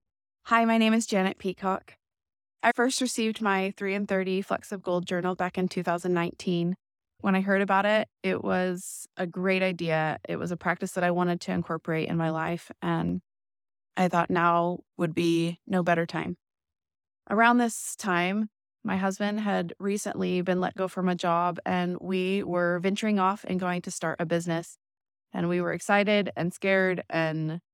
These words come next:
hoping that the risk would pay off. Um, the business, no matter how hard we tried, didn't take off. And it put my husband into a place that I've never seen before. He turned from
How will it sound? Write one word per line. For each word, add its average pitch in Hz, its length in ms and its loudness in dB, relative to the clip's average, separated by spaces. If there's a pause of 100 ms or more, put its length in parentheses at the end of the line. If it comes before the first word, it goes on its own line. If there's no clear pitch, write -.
(380)
hoping 190 520 2
that 170 260 0
the 175 140 0
risk 170 300 -2
would 175 140 -2
pay 165 180 -2
off. 160 320 -2 (640)
Um, 185 440 -2 (120)
the 190 60 0
business, 202 440 2
no 196 80 2
matter 185 220 4
how 180 160 0
hard 170 260 -4
we 165 80 -2
tried, 165 360 -4 (200)
didn't 196 240 0
take 180 220 -4
off. 175 300 0 (580)
And 185 520 2 (140)
it 214 140 -2
put 240 120 0
my 233 120 2
husband 220 400 -2
into 202 200 -6
a 202 60 -6
place 202 300 -2
that 208 80 -6
I've 202 140 2
never 202 200 0
seen 185 240 -2
before. 196 480 -4 (460)
He 202 260 -4
turned 196 400 2
from 190 400 0